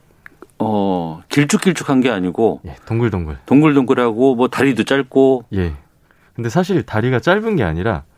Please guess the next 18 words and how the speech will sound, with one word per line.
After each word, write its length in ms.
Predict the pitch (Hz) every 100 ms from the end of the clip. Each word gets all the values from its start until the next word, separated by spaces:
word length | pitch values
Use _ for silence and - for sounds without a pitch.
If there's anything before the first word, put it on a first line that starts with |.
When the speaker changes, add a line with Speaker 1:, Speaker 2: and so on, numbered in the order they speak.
| _ _
Speaker 2:
다리를 580 | - 98 107 107 104 110
안쪽에 320 | - 95 127 104
숨기고 480 | - 233 220 127
있습니다. 420 | 76 - 69 64 - _ _ _ _ _
Speaker 1:
아, 120 | 110
원래 480 | 110 107 113 113 101 - -
롱다리인데 840 | 120 131 135 120 101 90 107 90 - -
Speaker 2:
예. 40 | 92 78 71 _ _
Speaker 1:
두꺼운 340 | - - 165
Speaker 2:
실제로 180 | 156 143
Speaker 1:
코트를 360 | 196 - 147 139
막 220 | 135 131
입고 220 | 123 127
있으니까. 540 | 110 - 95 - 104 117
Speaker 2:
예, 140 | 104 -
길이를 380 | 160 185 202
측정해 360 | 190 214 214 196
보면 420 | 147 143 139 82